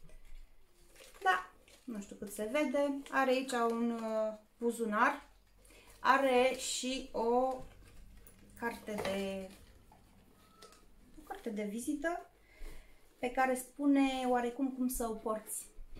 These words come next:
cum să porți această geantă. Da, este așa neagră, scrie numele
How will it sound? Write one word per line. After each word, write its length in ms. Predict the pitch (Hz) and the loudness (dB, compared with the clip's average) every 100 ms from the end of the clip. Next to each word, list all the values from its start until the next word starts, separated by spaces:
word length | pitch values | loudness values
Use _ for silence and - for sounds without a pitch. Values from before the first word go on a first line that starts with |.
| - | -12
cum 120 | 240 | -8
să 140 | 240 233 | -6 -6
porți 380 | - 233 - - | -4 -4 -4 -8
această 480 | 208 202 220 214 208 | -6 -4 -4 -6 -8
geantă. 640 | 196 175 175 190 320 - - - - - - - _ _ _ _ _ - - - - _ _ - | -4 -2 -2 4 4 4 -2 -16 -18 -18 -20 -20 _ _ _ _ _ -20 -20 -20 -20 _ _ -8
Da, 360 | 262 226 202 - _ _ - - - | -2 0 -2 -12 _ _ -20 -14 -8
este 240 | 247 247 | -8 -8
așa 180 | 233 233 | -6 -4
neagră, 600 | 226 254 302 320 320 - _ _ - - | -2 -2 0 -2 -4 -16 _ _ -20 -20
scrie 440 | - - - 247 233 | -20 -18 -6 -2 -2
numele 640 | 226 202 202 196 190 196 | -4 -6 -6 -6 -10 -14